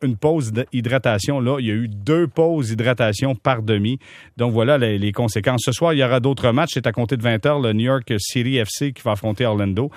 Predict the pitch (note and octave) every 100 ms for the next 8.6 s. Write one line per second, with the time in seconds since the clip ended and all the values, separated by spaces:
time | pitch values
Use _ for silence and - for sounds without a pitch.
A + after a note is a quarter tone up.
0 | - - - B2+ D3 G#2+ G2+ F#2+ C#3+ B2
1 | A2+ B2 C#3 C#3 A#2+ A2 G2+ G2 B2 A#2+
2 | C3+ A2+ - G#2 F#2 F2 C3 - F#2 -
3 | A#2+ - - B2 - G#2 A2 A2 B2 C3
4 | C#3 B2+ A2+ - B2+ G#2 F2 B2+ B2 -
5 | - - - G#2 G#2 G2 F#2 F#2+ G#2 A2+
6 | C3 C3 G#2+ B2 D3 C3+ C3 A#2 D3 -
7 | A2 G2 C3+ A#2+ G#2+ G#2+ D#3+ B2 G#2+ F#2+
8 | B2+ A#2+ C3 A2 G#2